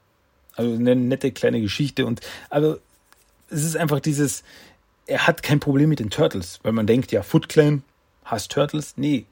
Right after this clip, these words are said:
Chaocho hat nur ein Problem mit Leonardo. Die anderen sind ihm relativ egal. Und ein weiteres Mal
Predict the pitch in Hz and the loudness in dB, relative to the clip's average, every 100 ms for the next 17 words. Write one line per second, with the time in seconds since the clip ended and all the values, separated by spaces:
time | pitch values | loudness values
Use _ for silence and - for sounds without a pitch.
0 | _ - - - 65 - - 120 - 127 | _ -8 -6 -6 -6 -8 -6 -6 -2 -2
1 | 127 117 120 123 110 104 110 110 92 - | -2 -4 -2 -4 -2 -2 -2 -2 -4 -12
2 | _ _ _ _ _ _ _ - _ _ | _ _ _ _ _ _ _ -20 _ _
3 | _ _ - 92 160 139 127 120 - - | _ _ -12 -4 -2 -2 -2 -4 -6 -2
4 | 113 - 110 - _ 127 107 87 - - | -2 -2 -8 -8 _ -6 -4 -6 -12 -20
5 | - - - - - - - 139 147 147 | -20 -20 -20 -20 -20 -16 0 4 6 4
6 | 143 - - 147 220 - 151 - 107 120 | 0 -6 -2 2 4 4 2 0 0 2
7 | 147 | 0